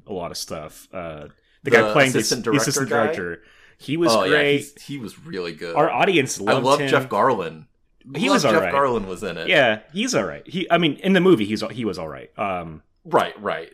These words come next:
Speaker 2: I, I just love him in general, and I
Speaker 1: Yeah.
Speaker 2: thought it, it's a very small role, but, like, it was just a very well done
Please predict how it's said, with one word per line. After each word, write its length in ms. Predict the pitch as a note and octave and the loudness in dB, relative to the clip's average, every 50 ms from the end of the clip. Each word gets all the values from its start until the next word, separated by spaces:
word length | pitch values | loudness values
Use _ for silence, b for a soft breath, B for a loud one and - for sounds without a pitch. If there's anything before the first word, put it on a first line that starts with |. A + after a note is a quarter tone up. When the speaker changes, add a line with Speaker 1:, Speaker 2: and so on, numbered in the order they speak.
| F2+ | -10
Speaker 2:
I, 140 | G#2+ G#2 B2 - | -8 -8 -4 2
I 120 | - C#3+ | 4 4
just 200 | E3 F#3+ - - | 4 4 0 -2
love 280 | B2 G#2+ A2 A2 A2 G#2+ | -2 0 0 0 0 -2
him 160 | A2+ G#2 G2 F#2 | -4 -6 -6 -6
in 80 | E2+ | -8
general, 480 | D#2+ D#2+ G2 F2 E2 D#2 - F2+ E2+ D2+ | -8 -10 -10 -8 -8 -10 -10 -12 -12 -8
and 160 | G2+ G#2 G2+ | -4 -2 0
I 60 | G#2 | 0
Speaker 1:
Yeah. 60 | G#2 | 0
Speaker 2:
thought 340 | - A#2 A2 A2 A2 - - _ _ | 2 2 2 2 0 -2 -12 _ _
it, 240 | - B2+ A#2 A2+ - | -8 -8 -8 -8 -8
it's 140 | - C#3 C3 | -10 -6 -6
a 60 | D3 C3 | 0 2
very 180 | D#3 F#3 F3 | 2 2 2
small 480 | C#3+ - - - A2 G2+ G2+ G#2 A2 F#2+ | -2 -4 -8 -6 -2 0 0 0 0 0
role, 320 | F2 F#2+ F#2+ F#2 F2 E2+ - | 0 0 0 0 0 -2 -4
but, 140 | - G2+ G#2 | -6 -6 -4
like, 220 | G2 F#2+ F2+ - | -4 -4 -4 -4
it 80 | G#2+ G2+ | -8 -8
was 180 | G2 G2 F#2+ | -8 -10 -12
just 160 | - G2+ - | -14 -14 -12
a 60 | A#2 G2+ | -12 -6
very 320 | F2+ F#2+ F#2+ F#2+ F#2+ F2+ | -2 0 0 0 -2 -4
well 380 | F2 F2 F2 F2+ F2+ F2+ F2 E2 | -10 -10 -6 -6 -4 -4 -6 -8
done 360 | - - F2 B2 B2 A2+ | -8 -6 -2 0 0 0